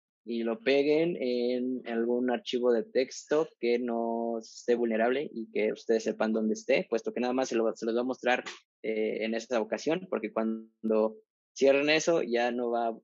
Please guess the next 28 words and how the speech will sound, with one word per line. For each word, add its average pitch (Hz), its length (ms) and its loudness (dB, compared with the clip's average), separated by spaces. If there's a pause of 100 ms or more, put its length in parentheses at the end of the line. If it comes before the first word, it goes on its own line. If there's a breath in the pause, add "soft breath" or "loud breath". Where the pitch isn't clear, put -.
ya 127 100 -4
no 131 100 0
van 131 140 2
a 127 80 0
volver 117 420 0
a 113 260 -2
tener 113 240 -4
acceso 113 480 -2
a 110 100 2
esa, 110 360 -4 (460)
a 110 120 0
ese 110 160 0
token, 110 380 0
¿no? 131 160 0
Entonces, 135 600 0 (180)
es 123 120 2
relevante 127 640 4
que, 123 580 4
este, 95 920 -4 (100)
lo 110 160 2
tengan, 117 480 0 (440)
eh, 107 300 -2 (600)
bien 120 260 2
ubicado 113 420 4
en 113 100 2
donde 113 220 0
lo 110 100 4
guardaron. 110 560 0